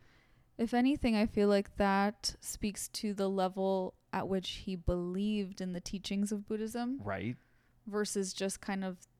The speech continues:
Speaker 1: a lot of times we've seen, and ev-, we've even covered this in previous episodes, where people will adopt a religion
Speaker 2: Mm-hmm.
Speaker 1: as a power move.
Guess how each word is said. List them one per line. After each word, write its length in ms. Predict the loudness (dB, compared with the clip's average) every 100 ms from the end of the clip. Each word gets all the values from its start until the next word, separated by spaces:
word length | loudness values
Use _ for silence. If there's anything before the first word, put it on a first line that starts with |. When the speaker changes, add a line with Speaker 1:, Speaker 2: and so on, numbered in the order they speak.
| -4
Speaker 1:
a 60 | -2
lot 260 | 0 0
of 100 | -2
times 280 | -6 -6 -4
we've 140 | -8 -8
seen, 280 | -6 -4
and 140 | -2 -2
ev-, 140 | -4
we've 180 | -6 -6
even 200 | -4 -6
covered 340 | -6 -6 -4 -4
this 220 | -6 -6
in 260 | -6 -8 -10 _ _ _ _ _ _ 0
previous 320 | 2 2 -2
episodes, 420 | -2 -2 -2 -2
where 100 | -4
people 340 | -6 -4 -2 0
will 160 | 0
adopt 540 | -2 0 0 0 -2 -6
a 80 | -6
religion 840 | -8 -10 -12 -12 -14 -14 -16 -14 -10
Speaker 2:
Mm-hmm. 220 | -10 -8 -4
Speaker 1:
as 100 | -4
a 40 |
power 360 | -4 -4 -4 -4
move. 340 | -8 -14